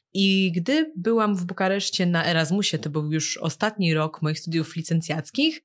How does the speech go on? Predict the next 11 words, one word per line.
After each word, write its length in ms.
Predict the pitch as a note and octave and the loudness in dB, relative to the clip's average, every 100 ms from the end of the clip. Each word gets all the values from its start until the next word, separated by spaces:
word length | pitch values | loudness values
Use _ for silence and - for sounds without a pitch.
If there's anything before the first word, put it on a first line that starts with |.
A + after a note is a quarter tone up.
| _ | _
przyjęłyśmy 840 | - - F#3 G#3 A#3 A3+ - F3+ E3+ | -4 -2 2 2 2 0 0 0 0
pod 300 | F#3 F3 - | -2 -2 -2
swój 340 | - E3 D#3+ | -2 -2 -2
dach 380 | E3 E3+ F3 - | 0 0 0 -2
z, 200 | D#3 - D#3 D3 D3 D3+ | -2 -2 -4 -4 -4 -4
z 80 | D3+ | -4
moimi 340 | D#3 D#3 D3+ G3 | -2 0 0 0
<laughs> 60 | - | 0
koleżankami 640 | E3+ D#3+ D#3+ F#3+ F3+ F3+ _ | 0 0 -2 -2 -2 -4 _
takiego 600 | - D#3+ - D#3+ D#3 D#3 | -4 -4 -2 -2 0 -2
podróżnika, 1000 | D#3 E3+ D#3+ F3+ E3+ F#3+ F#3 E3 D3+ D#3+ | -2 -2 0 0 2 0 0 0 2 0